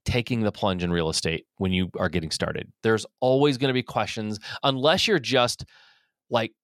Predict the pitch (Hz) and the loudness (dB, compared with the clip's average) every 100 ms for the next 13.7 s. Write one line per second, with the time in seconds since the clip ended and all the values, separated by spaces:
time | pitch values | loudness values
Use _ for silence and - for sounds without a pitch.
0 | _ - - - - 190 185 175 165 143 | _ -8 -2 0 2 4 4 4 2 0
1 | - 151 135 135 131 127 117 104 104 123 | 0 0 0 0 0 0 0 0 2 4
2 | 123 120 - 104 104 95 110 110 - 101 | 4 2 -2 0 0 0 -2 -2 -2 -2
3 | - 131 117 113 113 104 101 104 - - | -2 2 4 4 2 0 -2 -2 -2 0
4 | 110 104 101 107 104 98 90 _ _ _ | 0 0 2 2 2 2 -2 _ _ _
5 | _ _ - 113 101 95 90 - _ 120 | _ _ -4 0 2 2 0 -6 _ -4
6 | 117 123 123 113 - 123 120 131 117 113 | 0 4 4 2 0 0 2 0 0 2
7 | 165 - _ - - _ - 147 156 208 | 2 0 _ -20 -20 _ -2 0 4 2
8 | 285 - 220 170 131 - 123 - 107 - | 2 0 0 2 2 0 -2 0 -2 0
9 | 95 90 - - - - 190 240 285 226 | -4 -4 -6 -6 -8 -2 2 4 2 0
10 | 165 160 151 135 - 120 110 107 95 90 | 0 2 2 2 0 2 2 0 0 0
11 | 95 87 85 - - - _ - 151 - | -2 -2 -8 -12 -20 -20 _ 0 0 2
12 | 147 185 170 151 185 156 147 123 123 - | 2 2 2 2 0 0 -2 2 2 4
13 | 175 240 185 - 175 151 | 2 2 -2 -4 -2 -2